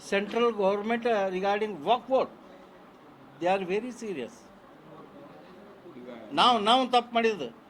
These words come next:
ತಪ್ಪುಗಳಿಗಾಗಿ ಸೆಂಟ್ರಲ್ದವ್ರು ಸೀರಿಯಸ್ ಆಗ್ಯಾರ. ಬರೀ ನಾವು ಬಿ ಜೆ ಪಿ ಅವ್ರು ಹಂಗೆ ಹಿಂಗೆ ವೈಕೊಂಡು ಏನು ಆಗೋದೇನು? ಅವ್ರು ಏನು ಮಾಡ್ತಾರೆ ಸರಿ ಮಾಡ್ಲಾಕತ್ತಾರ ಅವ್ರು. ನಾವು ಸರಿಯಾಗಿದ್ರೆ ಅವ್ರ್ಯಾಕೆ ಇದು ಮಾಡ್ಲಿಕ್ಕೆ ಹೋಗ್ತಿದ್ರು?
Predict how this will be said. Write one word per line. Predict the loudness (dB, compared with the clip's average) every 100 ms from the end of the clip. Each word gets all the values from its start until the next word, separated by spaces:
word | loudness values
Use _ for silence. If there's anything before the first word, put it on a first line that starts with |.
| -10 0
ತಪ್ಪುಗಳಿಗಾಗಿ | 0 2 0 2 2 0 -10 -18 -20 -20 -20 -20 -20 -4
ಸೆಂಟ್ರಲ್ದವ್ರು | -4 -2 -2 -2 -2
ಸೀರಿಯಸ್ | -6 -4 -2
ಆಗ್ಯಾರ. | -2 -4 -6 -8 -18 -20 -20 -20 -20 -20 -20 -20 -18 -20 -20 -20 -8
ಬರೀ | -2 0 0
ನಾವು | 0
ಬಿ | 0 -2
ಜೆ | -2
ಪಿ | 0 0
ಅವ್ರು | 2
ಹಂಗೆ | 2 0 0 2 2
ಹಿಂಗೆ | 0 0
ವೈಕೊಂಡು | 2 0 -2 -4
ಏನು | -4 -2
ಆಗೋದೇನು? | -4 -2 -2 -4 -6 -18 -20 -20 -20 -20 -20 -14 -4
ಅವ್ರು |
ಏನು | 2 4 4
ಮಾಡ್ತಾರೆ | -2 -4 -8
ಸರಿ | -10 -8 -6
ಮಾಡ್ಲಾಕತ್ತಾರ | -4 -2 -2 -2 -6
ಅವ್ರು. | -8 -10 -14 -18 -20 -20 -20 -20 -20 -20 -4
ನಾವು | 2 4 4
ಸರಿಯಾಗಿದ್ರೆ | 2 4 6 4 2 -2 -4 -8 -10 2
ಅವ್ರ್ಯಾಕೆ | 4 6 4 2
ಇದು | -2
ಮಾಡ್ಲಿಕ್ಕೆ | 0 0 0 -4
ಹೋಗ್ತಿದ್ರು? | -6 -10 -12